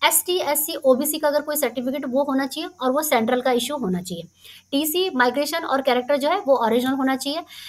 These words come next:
इसके अतिरिक्त अगर कोई बच्चे बाहर से आ रहे हैं तो उनका पुलिस verification मांगा हुआ है, और जो बच्चे जिनका कोई gap है उनका affidavit इत्यादि बना के लेके जाना है। इसके अतिरिक्त जो है एंटी रैगिंग affidavit है,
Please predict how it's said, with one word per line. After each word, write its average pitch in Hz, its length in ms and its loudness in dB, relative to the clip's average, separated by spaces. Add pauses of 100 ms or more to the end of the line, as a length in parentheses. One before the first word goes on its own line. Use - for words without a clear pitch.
(120)
इसके 311 220 -2
अतिरिक्त 359 300 -2
अगर 330 160 2
कोई 320 180 -4
बच्चे 311 400 -2 (120)
बाहर 254 320 6
से 311 140 -2
आ 285 160 8
रहे 269 100 4
हैं 311 100 -6
तो 302 60 -6
उनका 285 160 0
पुलिस 302 300 -2
verification 262 480 0
मांगा 220 280 2
हुआ 240 180 0
है, 339 80 -2 (360)
और 269 200 6
जो 285 240 -2
बच्चे 311 380 -4 (120)
जिनका 254 320 -2
कोई 302 160 -2
gap 247 300 2
है 349 80 -2
उनका 269 300 -4 (120)
affidavit 247 520 -2
इत्यादि 240 360 0
बना 214 240 -2
के 202 140 -10
लेके 196 300 -4
जाना 175 220 -4
है। - 240 -16 (180)
इसके 285 200 -4
अतिरिक्त 359 360 -2
जो 339 120 -2
है 381 120 2 (160)
एंटी 269 280 0
रैगिंग 277 340 2 (100)
affidavit 254 480 0
है, 370 80 0